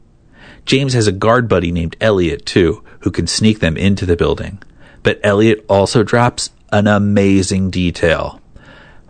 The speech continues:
When Kira took over the building, she goofed, and all the animals in the lab have been released. This leads me to believe that the building is full of animals. But to temper your expectations, it is not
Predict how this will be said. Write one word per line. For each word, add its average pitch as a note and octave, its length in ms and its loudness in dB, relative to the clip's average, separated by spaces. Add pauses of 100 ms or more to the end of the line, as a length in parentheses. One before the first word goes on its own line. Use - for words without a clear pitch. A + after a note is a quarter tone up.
When G2 220 2
Kira A2+ 360 2
took D3+ 220 0
over A#2 260 2
the C3 120 2
building, F2 680 0
she B2+ 320 -2
goofed, - 600 0 (340)
and - 180 0
all G#2+ 240 4
the A2+ 160 -2
animals G2+ 420 0
in F#2 100 0
the F2 120 2
lab E2 480 0 (140)
have F2 180 -4
been E2+ 160 -2
released. E2+ 640 -4 (560)
This A#2+ 280 0
leads B2+ 220 2
me A#2+ 140 2
to A2+ 100 -10
believe G#2 560 2
that G2 400 0
the G#2 80 2
building G2 400 0
is F#2+ 240 -2
full F2+ 600 0
of F#2 160 -2
animals. E2 640 -6 (380)
But A2 140 0
to G2+ 100 -4
temper C3+ 320 2
your F2 160 2
expectations, E2 920 -4
it A2 120 2
is A2+ 180 0
not A2 440 0